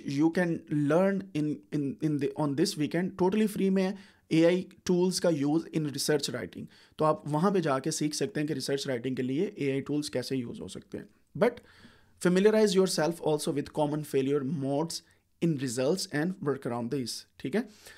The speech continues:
अब जनरेटिव एआई बिजनेस के अंदर कैसे इंपॉर्टेंट है, आपको पता है हर बिजनेस के अंदर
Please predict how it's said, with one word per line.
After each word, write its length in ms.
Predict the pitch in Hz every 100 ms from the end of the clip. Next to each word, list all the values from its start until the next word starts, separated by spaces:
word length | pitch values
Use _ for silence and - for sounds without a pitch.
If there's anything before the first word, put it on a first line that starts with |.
| - - -
अब 140 | 220
जनरेटिव 500 | 165 190 175 196 247 220
एआई 160 | 214
बिजनेस 380 | 196 156 165 175
के 60 | 180
अंदर 200 | 165 165
कैसे 300 | 156 143 156
इंपॉर्टेंट 480 | 147 135 - 107 -
है, 100 | - - - - - - - _ _ _
आपको 300 | 175 196 226
पता 220 | 190 180
है 60 | 180
हर 140 | 185 190
बिजनेस 340 | 156 156 165
के 80 | 165
अंदर 220 | 147 147